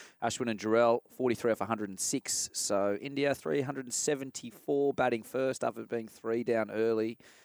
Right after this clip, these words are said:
Found themselves in a pretty good position.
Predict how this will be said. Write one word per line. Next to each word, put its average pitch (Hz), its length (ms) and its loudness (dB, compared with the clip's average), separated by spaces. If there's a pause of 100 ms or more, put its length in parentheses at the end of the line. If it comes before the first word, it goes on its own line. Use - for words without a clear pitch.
(240)
Found 110 140 -4
themselves 101 400 -6
in 101 120 -16
a 92 40 -10
pretty 107 540 -8 (100)
good 101 220 -4 (380)
position. 92 680 -8